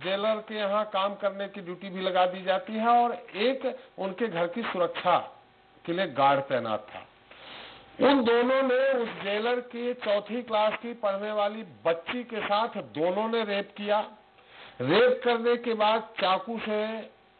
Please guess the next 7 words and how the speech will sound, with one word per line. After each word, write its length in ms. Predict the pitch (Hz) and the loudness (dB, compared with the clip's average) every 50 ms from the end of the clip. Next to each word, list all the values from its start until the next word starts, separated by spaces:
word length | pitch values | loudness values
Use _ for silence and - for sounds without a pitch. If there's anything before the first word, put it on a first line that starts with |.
| - - | -8 -6
उसके 380 | 165 147 - - 214 208 208 202 | -6 -6 -4 -4 -2 0 0 0
पेट 580 | 202 - - - - - 170 190 208 208 208 | -2 -8 -16 -14 -6 -4 -2 0 0 -2 -4
को 400 | - - 202 208 214 214 208 214 - | -6 -4 0 2 2 2 0 -2 0
फाड़ 240 | - 160 170 190 208 | 4 6 6 6 6
करके 400 | 214 208 208 196 180 - 208 208 | 4 2 0 0 0 -2 -6 -6
पत्थर 680 | 208 - - - 165 - - - 196 196 185 175 - - - _ _ - 135 | -6 -4 -2 -2 -2 -2 0 0 0 0 0 -4 -16 -20 -20 _ _ -6 0
बांधा 540 | 165 185 196 190 202 214 240 240 240 - | 0 2 4 6 6 6 4 4 0 -6